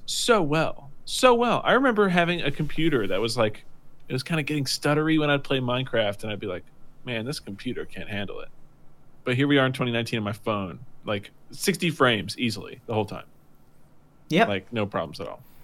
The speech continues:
Speaker 1: It's
Speaker 2: Yep.
Speaker 1: ama-, it's fucking amazing.
Speaker 2: Of course, like, um, Apple are doing, uh, their arcade service where you do a subscription fee and you get these exclusive games via the service, and you, but you download them to your phone. I,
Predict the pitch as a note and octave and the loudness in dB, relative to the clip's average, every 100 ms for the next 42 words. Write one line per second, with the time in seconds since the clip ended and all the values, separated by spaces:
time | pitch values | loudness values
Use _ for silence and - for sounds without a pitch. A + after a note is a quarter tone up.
0 | - C#3+ D#3 C#3 C3+ C#3 - D#3+ C#3+ B2 | -4 0 2 4 2 0 0 0 0 -4
1 | G#2+ G2+ - - - - - - F3 E3+ | -4 -4 -6 -8 -10 -10 -12 0 2 6
2 | F#3 F#3 F3+ D3 C#3+ D3+ C#3 - D#3+ F3 | 8 8 6 0 2 0 0 2 2 4
3 | C#3+ B2+ A#2+ C3+ C3 B2+ B2+ B2 B2 A#2 | 2 0 2 2 2 2 -2 -2 -2 0
4 | C3 B2 A#2 - - - - C3 B2+ C#3+ | 0 0 -2 -8 -12 -10 -2 0 0 0
5 | C3+ - B2 A#2 A#2+ A#2+ - B2 A#2+ B2 | 0 0 0 0 -4 -6 -2 -2 0 -2
6 | A#2+ B2 - A2+ - C#3 - A#2+ G#2+ A#2 | -2 -4 -6 -10 -6 -6 -6 -10 -4 -4
7 | G#2+ A#2 A#2 A#2+ - B2+ A2 - - - | -4 -6 -4 -4 -2 -4 -4 -10 -18 -18
8 | - C#3 - - - D3+ D3+ - A2+ C#3 | -10 -10 -6 -6 0 0 0 -2 2 6
9 | B2 A2+ A#2+ - A#2+ A2 A2+ - C3+ A#2 | 6 4 0 0 0 0 -4 -2 0 0
10 | F2 - - A#2+ C3 - C3+ C3+ D3 D3 | -4 -8 -8 -6 -6 -2 -2 0 2 4
11 | B2 B2+ G#2+ G#2+ A2 A2+ A#2 A#2 A2 A2+ | 4 0 -2 -6 -8 -6 -4 -6 -6 -10
12 | - - - - - _ _ - - - | -14 -20 -20 -20 -20 _ _ -20 -20 -2
13 | - G3 | 4 4